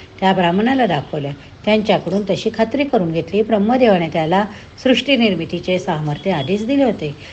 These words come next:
त्यामुळे त्याने आपल्या तपोबलाने सर्व सामग्री निर्माण केली. ती ब्राह्मणाकडे सुपूर्त केली व म्हणाला, "आता आपल्या संकल्पाप्रमाणे यज्ञ करा, लागेल तेवढा खर्च करा, अधिक काही चा-, लागले तर मला द्या." देवदासाचे ते अगाध सामर्थ्य पाहून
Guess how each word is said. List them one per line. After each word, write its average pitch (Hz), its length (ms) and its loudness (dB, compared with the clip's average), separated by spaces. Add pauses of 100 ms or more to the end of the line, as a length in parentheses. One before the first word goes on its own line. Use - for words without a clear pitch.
(160)
त्यामुळे 214 200 4
त्याने 185 280 0
आपल्या 190 500 0 (560)
तपोबलाने 196 680 2
सर्व 196 300 2
सामग्री 160 520 -2
निर्माण 180 360 -2
केली. 180 320 -2 (420)
ती 277 140 4
ब्राह्मणाकडे 190 680 0
सुपूर्त 208 420 -4 (120)
केली 165 180 -2
व 185 60 -2
म्हणाला, 160 440 -2 (380)
"आता 180 200 0
आपल्या 180 300 -2
संकल्पाप्रमाणे 180 880 -2
यज्ञ 240 260 2
करा, 175 260 -2
लागेल 185 380 0
तेवढा 190 200 2 (100)
खर्च 269 200 0
करा, 139 260 -6 (400)
अधिक 208 280 2
काही 196 180 4
चा-, 190 180 -2
लागले 175 420 2 (340)
तर 247 100 4
मला 269 240 4
द्या." 143 220 -4 (400)
देवदासाचे 160 720 0
ते 160 100 -4
अगाध 180 320 -2
सामर्थ्य 196 480 -4
पाहून 202 280 -4